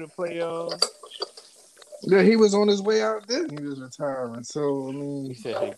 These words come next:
Speaker 1: he, nah, he ain't retiring.
Speaker 2: Yeah,
Speaker 1: He,
Speaker 2: he
Speaker 1: he
Speaker 2: was
Speaker 1: wants
Speaker 2: done,
Speaker 1: check.
Speaker 2: man.
Speaker 1: He gonna play like he want that check.
Speaker 2: I think I should get a draft a quarterback,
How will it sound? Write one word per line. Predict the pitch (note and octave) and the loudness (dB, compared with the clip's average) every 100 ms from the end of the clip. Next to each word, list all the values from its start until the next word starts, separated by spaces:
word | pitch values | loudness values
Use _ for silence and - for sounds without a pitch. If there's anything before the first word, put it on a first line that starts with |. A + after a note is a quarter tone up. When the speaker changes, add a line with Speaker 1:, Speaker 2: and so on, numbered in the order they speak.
| _ | _
Speaker 1:
he, | G2 G2+ G#2 - - - - - - - - - | -16 -16 -14 -18 -20 -20 -16 -4 0 0 -2 0
nah, | A2 G#2+ - | 4 6 4
he | |
ain't | D3 C#3 B2 A#2+ | 0 -2 0 0
retiring. | A2+ - G#2+ G#2+ G#2+ C#3+ | -4 -8 -8 -8 -8 -4
Speaker 2:
Yeah, | F#3+ | -2
Speaker 1:
He, | E3 | -2
Speaker 2:
he | G3+ | -2
Speaker 1:
he | |
Speaker 2:
was | C3+ | -2
Speaker 1:
wants | B2+ A#2 A#2+ | -2 -4 -6
Speaker 2:
done, | C#3+ | -6
Speaker 1:
check. | B2 A2 | -4 -2
Speaker 2:
man. | C3 | -4
Speaker 1:
He | D#3 | -6
gonna | C3+ A2+ | -8 -8
play | - A#2 | -6 -4
like | A2 A2+ | -4 -8
he | A2+ | -10
want | A2+ G#2+ G#2+ | -12 -12 -10
that | G#2 - | -10 -10
check. | B2+ A2+ _ - - - _ _ _ _ - - - - - | -8 -8 _ -20 -20 -20 _ _ _ _ -20 -20 -20 -10 2
Speaker 2:
I | E3 | 4
think | F3 D#3 C#3 | 4 2 4
I | C#3+ | 2
should | - A#2+ G#2+ | 2 -4 -2
get | C3+ | 0
a | D3 C#3 B2+ - | 0 0 -4 -6
draft | C#3 D#3 E3+ | 0 2 0
a | |
quarterback, | D#3+ E3 D#3 D3 C#3+ C#3+ | -4 -4 -4 -4 -4 -4